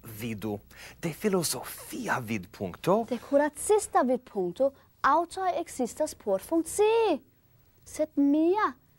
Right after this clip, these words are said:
Speaker 2: ne plu funkcias dank al vi.
Speaker 1: Ne forgesu, mi estas spertulo pri aŭtoj. Eh, mi kuracos ĝin. Mi kuracos la aŭton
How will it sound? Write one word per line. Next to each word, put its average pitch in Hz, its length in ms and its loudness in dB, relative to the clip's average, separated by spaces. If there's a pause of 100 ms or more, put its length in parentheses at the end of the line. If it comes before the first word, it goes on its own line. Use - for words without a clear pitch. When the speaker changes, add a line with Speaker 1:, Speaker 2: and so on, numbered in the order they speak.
(120)
Speaker 2:
ne 320 200 6
plu 349 240 0
funkcias 285 640 0
dank 220 300 -4
al 359 240 2
vi. 466 140 8 (960)
Speaker 1:
Ne 196 180 2
forgesu, 139 640 2 (300)
mi 160 160 0
estas - 440 2 (240)
spertulo 131 1000 0
pri - 340 -4
aŭtoj. 135 580 4
Eh, - 640 -8 (280)
mi 196 360 0 (300)
kuracos 196 840 0
ĝin. 92 400 -4 (460)
Mi 160 420 -2 (240)
kuracos 240 1000 -2
la 160 240 -2
aŭton 175 520 4